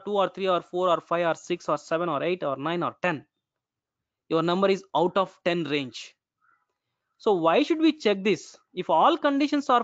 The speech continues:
false, by default we can say that number is out of range. That's why without writing your else if, simply you can write in place of this line, simply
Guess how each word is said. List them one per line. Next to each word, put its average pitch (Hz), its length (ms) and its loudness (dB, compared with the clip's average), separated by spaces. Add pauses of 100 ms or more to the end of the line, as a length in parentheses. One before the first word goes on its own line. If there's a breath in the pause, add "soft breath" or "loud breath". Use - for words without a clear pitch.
false, 220 400 4
by 190 260 2
default 277 460 0
we 233 120 -4
can 247 260 -2
say 247 240 2
that 247 280 0
number 226 240 -2
is 240 120 -2
out 240 160 0
of 247 180 -2
range. 233 460 -4 (1400)
That's 196 280 -2
why 180 360 0 (540)
without 302 540 -2 (220)
writing 202 420 -2
your 262 280 0
else 202 300 0
if, 196 180 2 (140)
simply 302 420 -4
you 269 160 0
can 233 180 -2
write 214 240 0
in 190 180 -4
place 208 360 -2
of 202 240 -2
this 190 200 -2
line, 170 460 -2
simply 220 580 -6